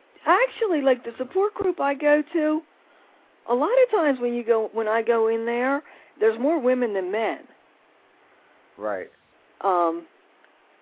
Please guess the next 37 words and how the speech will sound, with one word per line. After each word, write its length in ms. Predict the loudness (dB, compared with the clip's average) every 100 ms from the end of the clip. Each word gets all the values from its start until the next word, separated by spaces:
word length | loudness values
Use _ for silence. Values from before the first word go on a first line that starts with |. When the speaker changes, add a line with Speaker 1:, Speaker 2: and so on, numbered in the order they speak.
| _ _ _ _ _ _
Speaker 1:
it, 140 | 0 0
it, 120 | -2 -14 _
it 200 | 0 0
just, 160 | -6 -8 -2
I 100 | 0
don't 180 | 0 0
know 300 | -2 -2 -6 -18 -8
how 220 | -4 -4
it 100 | -4
works 300 | -4 -4 -2
out 240 | -2 -2
that 200 | -4 -4
way. 200 | -4 -6 -8 -18 -20 _ -4
But, 180 | -2 0
like, 200 | 2 2
people 240 | 0 -2 2
don't 240 | 2 0 -6
think 180 | -8 -2
of 180 | -2 0
women 280 | -4 -4 -4
as 120 | -6
having 320 | -4 -6 -6 -6
H 300 | -6 -6 -10
I 160 | -10
V. 140 | -12 -14 -16 -20 _ _ _ _ _ _ _ _ _ _ _ _ _ -2
You 100 | 2
know, 240 | 2 0 -12 -4
they 120 | -4 -2
still 180 | -4 -4 -2
think 160 | -2
it's 120 | -2 -6
a 60 |
guy 220 | -6 -6 -4 -4 -4
thing. 360 | -6 -6 -8 -20 _ -20 -20 -20 -10
Speaker 2:
Right. 300 | -4 0 0
Speaker 1:
And 240 | -2 -8 -14 _ _ _ _ _ _ _ _ _ _ _ _ -14
I 100 | -6